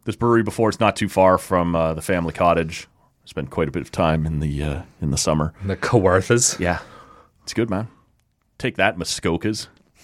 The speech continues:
Speaker 1: <laughs> Kawarth is where it's at.
Speaker 2: More fun to say.
Speaker 1: Yeah,
Speaker 2: Ooh.
Speaker 1: no, for sure, man.
Speaker 2: That's
Speaker 1: And,
Speaker 2: nice.
Speaker 1: uh, better milkshakes. So, uh, yeah, the Italian Pils-, Pil-, you may have to take over.
Speaker 2: We got the thrills for the pills, and Matt is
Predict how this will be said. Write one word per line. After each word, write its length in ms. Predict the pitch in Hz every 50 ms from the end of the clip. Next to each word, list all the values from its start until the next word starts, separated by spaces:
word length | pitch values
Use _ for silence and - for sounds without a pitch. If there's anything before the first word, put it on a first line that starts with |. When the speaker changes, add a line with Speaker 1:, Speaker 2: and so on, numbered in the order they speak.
| _ _ - _ - - -
Speaker 1:
<laughs> 680 | - - _ _ _ _ _ _ _ _ _ _ _ -
Kawarth 420 | - - - 107 110 123 120 - -
is 260 | 113 87 85 82 - - - - - -
where 180 | 104 113 110
it's 140 | 98 92 -
at. 240 | 101 107 113 104 87
Speaker 2:
More 120 | 120 110 98
fun 180 | - 113 104
to 60 | 95 85
say. 320 | - - 90 92 95 92 -
Speaker 1:
Yeah, 280 | 160 180 196 165 101
Speaker 2:
Ooh. 40 | 110
Speaker 1:
no, 160 | 151 175 143
for 140 | - - 147
sure, 240 | 139 - 202 185 -
man. 260 | - 92 95 123 147 - - -
Speaker 2:
That's 160 | - 127 -
Speaker 1:
And, 220 | 131 123 120 117 120
Speaker 2:
nice. 80 | 123
Speaker 1:
uh, 80 | 123 120
better 180 | - 139 143
milkshakes. 480 | 139 147 175 175 - 95 78 - - - - _ -
So, 280 | - - 85 82 82 82
uh, 260 | 85 85 82 85 87 -
yeah, 140 | 120 117 101
the 80 | 104
Italian 380 | 107 - - 156 170 180 180 170
Pils-, 360 | - 160 165 165 156 139 135 - - - - - -
Pil-, 220 | - - 165 160 170 - - - - - - - - _ _ _ _ _ _ _ _ _ _ _ _ -
you 140 | - 151
may 100 | 202 233
have 140 | 240 233 220
to 80 | - 147
take 260 | - 180 151 131 -
over. 100 | 117 147
Speaker 2:
We 100 | 151 156
got 280 | 131 156 160 165 160 -
the 80 | 160
thrills 540 | 131 - - - 147 156 156 160 147 127 -
for 120 | - 156
the 120 | 135 120 113
pills, 500 | - - 156 139 131 120 123 110 95 95
and 340 | 101 95 101 104 107 110 110
Matt 280 | 110 110 113 120 101
is 240 | 110 107 101 92 -